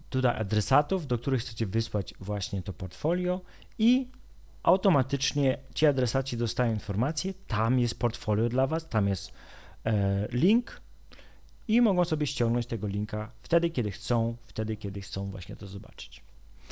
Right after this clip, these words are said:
Możecie oczywiście wydrukować ten całe portfolio, lecz teraz najważniejsze jest to,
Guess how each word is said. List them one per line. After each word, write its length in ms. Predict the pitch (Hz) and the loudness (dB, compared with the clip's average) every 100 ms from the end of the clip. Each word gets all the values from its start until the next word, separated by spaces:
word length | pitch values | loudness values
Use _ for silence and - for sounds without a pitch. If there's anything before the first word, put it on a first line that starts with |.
| - - - | -14 -8 -2
Możecie 220 | 143 160 | 4 4
oczywiście 360 | 131 117 - 101 | 4 0 -2 0
wydrukować 760 | 101 101 - 143 135 127 - | 0 0 4 6 6 4 2
ten 160 | - 120 | -4 0
całe 220 | 123 117 | 2 2
portfolio, 640 | 117 - 113 110 104 107 - - - - 131 | -2 -2 -2 0 0 -4 -8 -18 -18 -2 2
lecz 220 | 131 - | 2 4
teraz 380 | 208 220 208 151 | 4 6 4 2
najważniejsze 580 | 135 123 117 143 - | 4 4 4 2 0
jest 220 | 117 - - | 0 0 2
to, 260 | 160 196 | 4 2